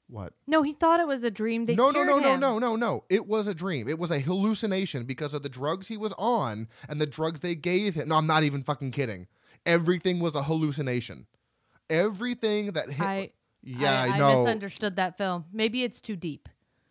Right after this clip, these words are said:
Speaker 1: No.
Speaker 2: <laughs>
Speaker 1: Unless I'm misunderstanding it, 'cause I rewound it twice just to be sure, and I was like, "Oh, it was just a hallucination," 'cause he was already on drugs or whatever he was taking from Nam, you know, to suppress the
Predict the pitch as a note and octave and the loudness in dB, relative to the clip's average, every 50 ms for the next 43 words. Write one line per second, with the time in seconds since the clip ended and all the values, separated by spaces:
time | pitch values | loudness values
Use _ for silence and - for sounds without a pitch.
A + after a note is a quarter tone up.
0 | _ _ _ _ _ _ _ _ _ - A2 A#2 A#2+ B2 B2 B2 A#2+ A2 G#2+ G2+ | _ _ _ _ _ _ _ _ _ -8 -6 -4 -2 0 0 2 2 2 0 0
1 | F#2 F2 F2 F2 - - - D#5 - - - - - - - C#4+ C#4 E3+ F#3 F3+ | -2 -4 -8 -10 -12 -6 -4 -4 -4 -4 -6 -10 -10 -8 -2 2 2 4 4 2
2 | F#3 F#3+ F3+ E3+ D3+ - - - - C3+ D3 F#3 B3+ A#3+ F3 C#3 B2+ C3 B2+ - | 2 0 0 0 0 -2 -8 -8 -4 0 2 2 2 2 0 0 -2 -2 -4 -4
3 | C3+ B2 B2+ B2 - C3 B2 B2 B2+ B2+ A#2 A#2 C3+ B2 - D3 F3+ F#3 E3+ G3+ | -4 -4 -6 -6 -6 -6 -6 -4 -6 -6 -8 -10 -10 -8 -6 -4 -4 -4 -4 -4
4 | G#3+ F#3 E3+ E3+ F3 F3+ F#3 D#3+ C#3 B2 A2+ - _ _ _ _ _ _ - - | -6 -4 -2 -2 -2 -2 -2 -2 -4 -4 -6 -6 _ _ _ _ _ _ -8 -2
5 | F#3+ A3 F3 C3+ A2 G2+ - - - D#3+ D#3+ - - G3+ A#3+ B3 A#3+ - C4 A3 | 0 2 2 2 0 -4 -10 -8 -6 -6 -6 -6 -6 -6 -4 -4 -4 -2 -2 -2
6 | F#3 E3 D#3+ D#3+ D#3 E3 D#3+ D#3+ - _ _ _ _ - - _ - A3 A#3+ A3+ | 0 0 -2 -2 -2 -4 -4 -6 -8 _ _ _ _ -20 -10 _ 0 2 2 4
7 | G#3 F#3 C#3+ A#2 G#2 F2+ - _ _ - G3 F#3+ F3 F3+ E3+ C#3 B2+ A#2+ A2+ - | 4 4 2 2 0 -4 -8 _ _ 0 2 2 2 0 -2 -4 -6 -8 -4 -2
8 | D#3+ E3 E3 D#3+ - E3 D3+ E3+ E3+ D#3+ D#3+ D#3 D3 D#3 C#3+ C#3+ D3 C#3+ C3 - | 0 0 0 -2 -4 -4 -4 -4 -2 -2 -2 -4 -4 -4 -4 -4 -4 -4 -6 -6
9 | B2+ A2+ A2 - - - _ - F3 E3 - - - G3 F#3+ F3 D3+ - D3 D#3+ | -8 -8 -10 -12 -16 -20 _ -6 -4 -4 -4 -6 -6 -4 -4 -4 -2 0 0 2
10 | E3 F3+ F3+ F3+ - - C3+ C#3+ D#3 E3 E3+ D#3 B2+ B2 B2 A2+ A#2 C#3 E3+ F3 | 2 2 0 -2 -2 -4 -4 -4 -2 -4 -4 -6 -4 -4 -2 -2 -2 -2 -4 -6
11 | E3 E3 C3 B2+ A#2+ B2 B2+ C#3 D3+ E3 D3+ D#3+ D#3 C3 - - C3+ C#3 - D#3+ | -6 -8 -6 -6 -4 -4 -4 -4 -4 -6 -6 -6 -6 -8 -6 -6 -6 -6 -6 -8
12 | D3+ - - B2 A#2 A2+ G#2 G#2 G#2+ A2+ A#2+ B2+ C3 C#3+ D#3 E3 D3 - - C3+ | -10 -10 -10 -10 -10 -10 -10 -8 -8 -6 -6 -6 -6 -6 -8 -10 -12 -12 -8 -6
13 | B2+ B2+ A#2+ - A#2 - - A2 - - - A#2 B2 B2 - - - B2 A2+ A2 | -6 -4 -6 -6 -10 -12 -12 -16 -16 -14 -10 -8 -8 -8 -10 -10 -12 -12 -10 -10
14 | G#2 | -12